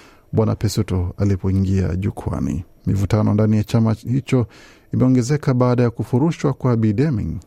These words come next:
hatua iliyozua gumzo kuwa uongozi wa chama hicho uko hatarini.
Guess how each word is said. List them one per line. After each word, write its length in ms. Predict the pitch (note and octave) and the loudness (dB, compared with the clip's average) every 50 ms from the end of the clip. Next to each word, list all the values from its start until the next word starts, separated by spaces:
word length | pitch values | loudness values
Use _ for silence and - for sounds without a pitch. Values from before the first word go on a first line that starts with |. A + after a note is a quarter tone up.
| - - | -14 -10
hatua 460 | - - - - A2+ G#2+ G2+ G2 G2 | -6 -6 -4 -2 0 0 2 2 2
iliyozua 760 | G2+ G2+ G2+ G2+ G2+ G2+ G2+ F#2+ G2+ A2 A#2 A#2 A#2 G#2+ G#2+ | 2 0 0 0 0 0 -2 -2 -2 0 2 2 2 2 0
gumzo 380 | G2 G2 B2 D3 D3+ B2+ - B2+ | 0 0 0 0 0 0 -2 -4
kuwa 440 | - - - B2+ B2 A#2 A2 G#2+ - | -6 -2 0 2 2 2 2 0 -2
uongozi 580 | - G#2 G2+ G2+ G#2+ A2 A#2 A#2 G#2+ G#2+ A2 G#2+ | -2 0 0 2 2 2 2 2 2 0 0 0
wa 140 | G#2 G#2+ G#2 | 0 -2 -4
chama 380 | - - - - C3 B2 A#2 | -6 -8 -6 -4 -2 -2 0
hicho 380 | A#2 A#2 A2+ - - F2+ F2+ F2 - - - - - - - - - _ - | -2 -2 -2 -2 -4 -4 -4 -4 -6 -12 -20 -20 -20 -20 -20 -20 -20 _ -4
uko 520 | - A2 - - - - F#2 F#2 F2+ F2+ E2+ - - - | -4 -4 -4 -4 -4 -4 -2 0 -2 -2 -4 -8 -10 -6
hatarini. 840 | - B2 A#2+ - - - G2 F#2 - C2 A1 G1+ G#1+ G#1 G1+ G1+ | -4 -4 -4 -4 -4 -6 -6 -4 -4 -6 -8 -8 -8 -8 -10 -12